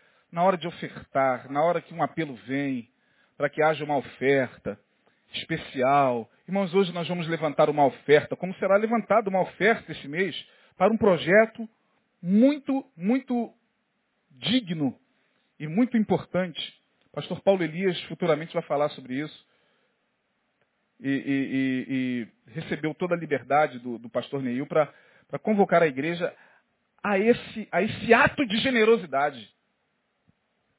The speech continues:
Mas quando é pra abençoar outras vidas, a gente tá, ó, muito atrás dos muçulmanos. Os muçulmanos, o pessoal do Islã, eles tiram vinte e cinco por cento da sua renda.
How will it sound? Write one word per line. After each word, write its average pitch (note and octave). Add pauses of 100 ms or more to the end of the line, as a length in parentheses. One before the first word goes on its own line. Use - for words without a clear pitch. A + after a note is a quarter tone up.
(560)
Mas -
quando A3
é G#3+
pra G3+
abençoar D#3 (480)
outras F#3+ (100)
vidas, C3+ (680)
a D#3+
gente F#3+
tá, F#3
ó, C3+
muito G#3+
atrás E3+
dos C#3+
muçulmanos. C#3 (1120)
Os F#3
muçulmanos, F#3+ (580)
o -
pessoal G#3
do F3
Islã, D3 (840)
eles F3
tiram A3+
vinte F#3
e -
cinco B3
por F#3+
cento F#3+
da E3+
sua D#3
renda. B2